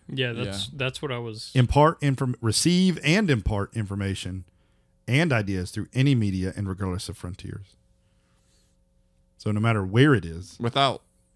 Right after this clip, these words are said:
Speaker 2: I forgot what it said in the beginning, like, without
Speaker 3: Interference.
Speaker 2: interference,
Speaker 1: So,
Speaker 2: yeah.
Speaker 1: I mean, it's basically like, if you don't sign an N D A and you see some top secret information, technically,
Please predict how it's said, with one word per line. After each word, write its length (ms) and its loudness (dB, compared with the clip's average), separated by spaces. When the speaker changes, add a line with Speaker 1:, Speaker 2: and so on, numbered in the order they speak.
Speaker 2:
I 80 -2
forgot 220 -4
what 100 -6
it 80 -12
said 180 -10
in 140 -10
the 40 -10
beginning, 240 -6
like, 280 -10
without 100 -20
Speaker 3:
Interference. 580 4
Speaker 2:
interference, 600 -6
Speaker 1:
So, 160 -2
Speaker 2:
yeah. 100 -4
Speaker 1:
I 60 0
mean, 160 -4
it's 120 -8
basically 440 -6
like, 260 -8
if 200 -10
you 100 -6
don't 440 -10
sign 320 -8
an 160 -8
N 220 -6
D 200 -8
A 200 -10
and 120 -12
you 120 -8
see 180 -12
some 260 -10
top 240 -12
secret 400 -10
information, 720 -10
technically, 580 -10